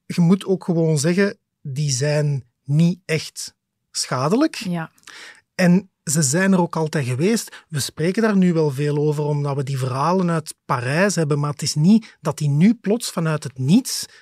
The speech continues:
Speaker 1: eh, aan het boemen zijn. Die zijn de afgelopen twee decennia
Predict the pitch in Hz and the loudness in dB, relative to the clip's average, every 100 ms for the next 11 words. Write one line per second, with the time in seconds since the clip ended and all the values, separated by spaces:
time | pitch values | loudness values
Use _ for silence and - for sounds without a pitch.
0 | _ _ 156 156 - 143 131 117 214 277 | _ _ -4 -4 -4 -4 -4 2 4 4
1 | 165 127 123 120 117 _ _ _ _ - | 2 0 -2 -4 -6 _ _ _ _ -6
2 | 143 117 117 151 233 226 170 147 147 - | -4 -2 -2 0 2 2 2 0 -2 -8
3 | - 196 170 175 170 170 156 - 131 147 | -4 0 2 2 0 -4 -4 -12 -4 -2
4 | 170 165 - 139 165 190 196 | 0 -2 -2 0 2 4 2